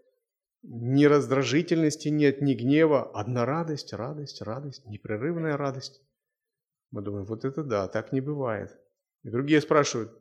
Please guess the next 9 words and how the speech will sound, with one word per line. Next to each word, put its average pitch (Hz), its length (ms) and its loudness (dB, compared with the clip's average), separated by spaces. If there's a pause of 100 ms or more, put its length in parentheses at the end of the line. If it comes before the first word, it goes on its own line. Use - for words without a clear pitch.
(260)
«А 127 80 -16
ты 113 100 -18
чего 143 220 -6
такой 160 240 -4
радостный 110 420 -2
всегда?» 104 420 -14 (360)
Так - 200 -16
подозрительно. 120 760 -6 (1800)
М. 101 200 -16